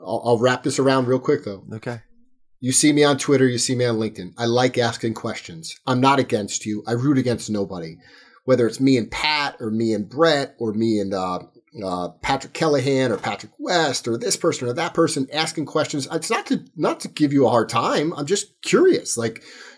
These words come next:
Speaker 1: you have a perspective. One of your guys got upset at me the other day over, like, free information. And I was like, "Guy, like, I put a lot of work into this. Do you know how many free conversations I had? And then I find out the company is extremely well funded."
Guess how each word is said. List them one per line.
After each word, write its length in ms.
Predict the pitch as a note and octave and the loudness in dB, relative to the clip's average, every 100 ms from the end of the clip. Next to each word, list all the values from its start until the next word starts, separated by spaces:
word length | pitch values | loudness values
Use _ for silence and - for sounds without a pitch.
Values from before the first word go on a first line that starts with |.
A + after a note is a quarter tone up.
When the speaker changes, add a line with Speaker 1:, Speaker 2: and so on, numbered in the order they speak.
| - | 0
Speaker 1:
you 140 | B2 | 4
have 180 | C#3 C#3 | 6 4
a 40 | |
perspective. 580 | E3 E3 - F#3+ F#3+ A#2+ | 2 0 2 0 0 -2
One 160 | A2+ D#3 | 0 4
of 60 | |
your 120 | E3 E3+ | 4 4
guys 300 | D3+ D3 - | 2 2 0
got 180 | D3+ | -2
upset 280 | C#3 - D3+ | -2 0 0
at 60 | D3 | 0
me 100 | D#3 | 0
the 120 | D3 | 2
other 160 | D3 C3+ | 2 0
day 420 | D3 E3+ C3+ A#2+ - - - _ | 2 2 2 -4 -14 -20 -20 _
over, 200 | A#2+ B2 B2 | -2 4 4
like, 180 | B2 | 4
free 380 | - - G#2+ C3+ | -2 -10 -2 0
information. 580 | D#3 D#3 C#3+ D#3+ D#3 A#2+ | 0 0 2 2 2 0
And 80 | A2 | -2
I 80 | A2 | -2
was 140 | G#2+ | -2
like, 140 | A#2+ A#2+ | -2 0
"Guy, 340 | C#3 C#3+ G2+ - _ _ _ _ _ _ - C3+ | 0 0 -2 -10 _ _ _ _ _ _ -20 -4
like, 240 | A#2 G#2+ - _ _ _ - | -2 -2 -8 _ _ _ -6
I 140 | C3+ | -4
put 160 | D#3+ G#3+ | 0 2
a 60 | D#3+ | 4
lot 200 | C3 A2+ | 4 4
of 80 | |
work 220 | G#2 D#3+ - | 4 2 2
into 160 | - | -2
this. 340 | G#2 F2+ - - | -6 -4 -6 -4
Do 120 | C3+ | 0
you 40 | |
know 60 | E3+ | 2
how 60 | |
many 100 | G#3+ | 2
free 280 | - - D#3 | 0 0 0
conversations 600 | D#3 D3+ C#3+ C#3 C3+ C3+ | 0 0 0 0 0 0
I 80 | B2+ | 0
had? 280 | A#2+ C3 C#3 | 0 0 0
And 120 | A#2+ | 0
then 100 | B2 | 0
I 80 | A#2+ | 0
find 240 | B2+ B2 | -2 -2
out 160 | B2 B2 | 0 -2
the 80 | A#2 | -2
company 400 | C3 B2 C3+ A#2 | -4 -2 -2 -2
is 160 | G#2 | -4
extremely 680 | G#2+ - - B2+ B2 C3 C3 | -6 -8 -6 -2 0 2 2
well 260 | A#2 A#2 A#2 | 2 2 0
funded." 480 | - A2+ B2 D#3+ | 0 -2 0 -2